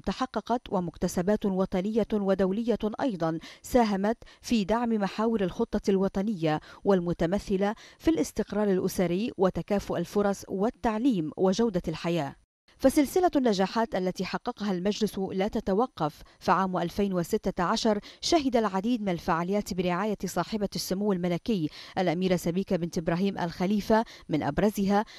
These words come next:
عقد اللقاء التشاوري لمناقشة الإطار العام للنسخة الخامسة من برنامج التمكين الانتخابي للمرأة البحرينية للأعوام ألفين وستة عشر وألفين وثمانية عشر،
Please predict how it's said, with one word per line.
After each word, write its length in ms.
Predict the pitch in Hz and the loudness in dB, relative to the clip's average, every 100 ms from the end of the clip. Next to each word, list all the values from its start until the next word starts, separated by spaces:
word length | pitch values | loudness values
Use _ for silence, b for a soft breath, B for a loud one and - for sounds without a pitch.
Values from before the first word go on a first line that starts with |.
| B B | B B
عقد 220 | - 240 | 4 6
اللقاء 360 | 262 254 247 349 | 6 4 2 0
التشاوري 800 | - 247 - 196 180 185 196 269 | 0 0 2 2 2 0 -2 -2
لمناقشة 600 | 226 175 160 165 208 208 196 | -2 -2 -2 -2 -4 -2 -4
الإطار 380 | 180 185 214 208 | -4 -4 -2 0
العام 440 | 190 196 240 165 | 0 0 0 0
للنسخة 400 | 165 175 - 180 180 | -2 -2 -4 -4 -4
الخامسة 600 | - 226 226 196 214 208 B B | -2 0 0 0 0 0 B B
من 140 | 220 202 | -2 0
برنامج 440 | 165 165 214 202 | 0 0 0 0
التمكين 460 | 185 - 170 208 196 | 0 -2 -4 -2 0
الانتخابي 680 | 175 175 180 175 170 170 240 | 0 -2 -4 0 0 0 0
للمرأة 420 | 208 175 - - 202 | 0 0 -4 -4 -2
البحرينية 600 | 175 170 175 175 208 190 | -4 -2 -2 -2 0 0
للأعوام 580 | 185 - 160 180 202 202 | 0 0 2 2 0 -2
ألفين 340 | 170 202 202 | -4 -4 -2
وستة 520 | 180 165 202 185 180 | -2 -4 -4 -4 -2
عشر 380 | 175 196 190 180 B B B | -2 0 0 -2 B B B
وألفين 600 | 214 254 202 - 190 180 | 0 0 0 -2 0 0
وثمانية 640 | 175 190 190 175 165 165 165 | 0 0 0 -2 -2 -2 -2
عشر، 460 | 156 208 - 160 | -2 -2 0 0